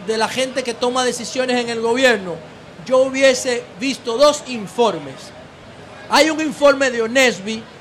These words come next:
la Oficina de Riesgo Sísmico, y la uas, que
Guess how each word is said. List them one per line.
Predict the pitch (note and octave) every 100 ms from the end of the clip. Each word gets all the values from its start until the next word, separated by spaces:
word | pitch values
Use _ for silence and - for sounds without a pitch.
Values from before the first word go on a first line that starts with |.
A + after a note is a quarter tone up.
| - -
la | G#3 G#3+ G3+
Oficina | A3 A#3+ - C4 C#4 C4+
de | B3+ A#3+ A3+ A3 G#3+
Riesgo | A#3 C4 B3+
Sísmico, | B3+ C#4 G#3+ A3 G#3+ A3 G#3+ - - - - - - -
y | B3+ C4+
la | C4+
uas, | A#3+ B3 F#3 - - - - - - - - - - - - - - -
que | C4+ C4+ B3+